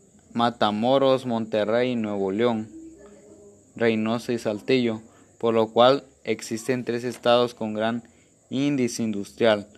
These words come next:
en lo cual es Baja California con un número de establecimientos de ochocientos ochenta y ocho con un porcentaje de treinta y uno punto treinta y siete por ciento de índice industrial, Chihuahua con un número de establecimientos de cuatrocientos dos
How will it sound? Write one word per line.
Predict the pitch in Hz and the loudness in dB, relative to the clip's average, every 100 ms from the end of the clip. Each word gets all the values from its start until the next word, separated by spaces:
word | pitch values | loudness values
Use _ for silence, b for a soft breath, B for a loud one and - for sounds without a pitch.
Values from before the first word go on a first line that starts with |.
| B B B _ _ _ _ _ - _ - | B B B _ _ _ _ _ -20 _ -8
en | 120 120 | -4 -2
lo | 110 | -2
cual | - 117 127 127 | 2 4 6 4
es | 135 - - | 0 -4 -12
Baja | 113 120 131 | -2 -2 -2
California | - 113 110 127 131 131 117 | -4 -2 0 0 0 -2 -2
con | 117 | -4
un | 120 127 | -4 -4
número | 131 127 123 | -4 -2 -2
de | 120 | -4
establecimientos | - 107 113 113 113 123 123 123 | -2 -2 -2 -4 -4 -2 -4 -4
de | 110 110 | 0 0
ochocientos | 104 110 131 139 147 139 | 0 -4 -4 0 0 0
ochenta | 107 113 104 104 | -4 -4 -2 0
y | |
ocho | 117 127 139 123 | 0 0 -6 -6
con | 113 110 | -6 -4
un | 123 127 | -4 -2
porcentaje | 117 - 107 110 123 110 | -4 -4 -2 0 0 -2
de | 107 | -4
treinta | 107 104 104 | -6 -6 -6
y | 113 | -4
uno | 127 113 | -6 -6
punto | 131 117 117 | -6 -6 -4
treinta | 104 104 107 | -4 -4 -6
y | |
siete | - 117 113 | -4 -4 -4
por | - 104 | -4 -6
ciento | - 113 - 117 | -4 -6 -4 -4
de | 110 | -2
índice | 110 117 113 113 | -2 -2 -2 -4
industrial, | 107 104 104 117 110 110 B B B B B | -4 -6 -2 0 0 -2 B B B B B
Chihuahua | - 113 98 113 135 131 127 | -6 -2 4 6 6 2 -2
con | - 104 | -10 -8
un | 110 120 | -6 -4
número | 131 139 131 127 | -4 -4 -4 -2
de | 117 | -2
establecimientos | 113 - 107 110 107 113 117 123 | -4 -4 -4 -4 -4 -4 -2 -2
de | 101 | 0
cuatrocientos | 107 92 95 113 110 117 107 | -2 -2 -8 -6 -4 -4 0
dos | 135 151 | -2 -2